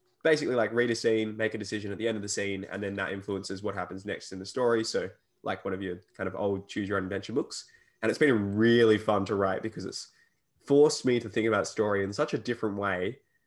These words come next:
Um, because, you know, the order of the scenes that the players go through is different for everyone. So you've gotta kind of make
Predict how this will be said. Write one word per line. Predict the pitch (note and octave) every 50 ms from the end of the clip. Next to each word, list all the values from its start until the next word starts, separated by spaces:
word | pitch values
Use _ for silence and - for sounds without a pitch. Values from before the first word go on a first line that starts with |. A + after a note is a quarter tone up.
| _ _ _
Um, | - G2+ G2 G2 G2 F#2+ G2 G2 F#2+ F#2 F2+ - _ _ _ _ _ _ _ - _ _ -
because, | E3+ A2 - A#2+ G#2+ G2 F#2 - - - - - - _ _ _ _ - -
you | - B2+
know, | A2 G#2 G#2 G#2+
the | G2+ G#2 G2+ G2 G2 - - - _ _ _ _
order | - C3+ C#3 C#3 C#3 C#3 C#3 C3
of | B2 A2
the | A#2 G#2+
scenes | - - A#2+ A#2 A2+ A2+ A2 -
that | G2+ -
the | G2+
players | F#2+ - G#2+ G2+ G2+ G2 -
go | - C3+ B2+
through | B2+ - - B2+ B2 A#2+ A#2 A2+ -
is | - G#2 F#2
different | - A#2 A2+ - F#2+ -
for | -
everyone. | G#2 G2 G2 G2 G2 A#2 A#2 A2 A2 G#2+ G#2+
So | - G2+
you've | F#2 F#2+ F#2+
gotta | G2 G2+
kind | - G#2+ F#2+ G2
of | G2
make | G2 F#2 F#2+ - _